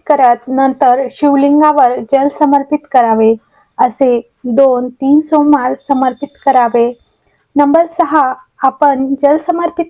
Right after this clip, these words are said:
करताना हे लक्षात ठेवावे की शिवलिंगावर सगळ्यात पहिले शिवलिंगावर जे जलाधारे आहेत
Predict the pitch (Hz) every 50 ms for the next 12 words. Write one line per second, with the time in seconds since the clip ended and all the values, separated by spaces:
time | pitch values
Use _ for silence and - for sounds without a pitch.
0 | _ - 285 277 285 - 285 285 285 277 262 240 240 254 - - 285 302 302 294
1 | 269 277 - - 277 277 285 - - 285 285 262 262 254 262 277 285 285 285 277
2 | 247 240 254 254 _ _ _ _ _ _ _ - - 294 277 285 277 294 285 294
3 | 302 302 302 302 269 254 262 277 269 - - 269 262 277 269 262 269 269 _ -
4 | 262 262 262 254 240 233 240 240 - _ _ - - 285 277 277 277 285 294 302
5 | 302 302 311 320 302 269 - 302 302 302 - 269 262 262 254 262 254 247 254 269
6 | 277 294 285 - - _ - 254 254 247 262 262 240 247